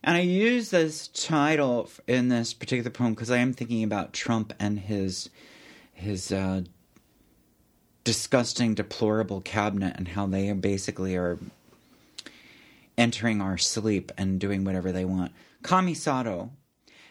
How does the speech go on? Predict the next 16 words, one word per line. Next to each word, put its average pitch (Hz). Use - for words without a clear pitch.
After 220
breaking 156
in, 104
the 123
wolf 131
calmed 139
the 110
hens 98
so 104
he 98
could -
take -
his -
time 117
with 85
them. 73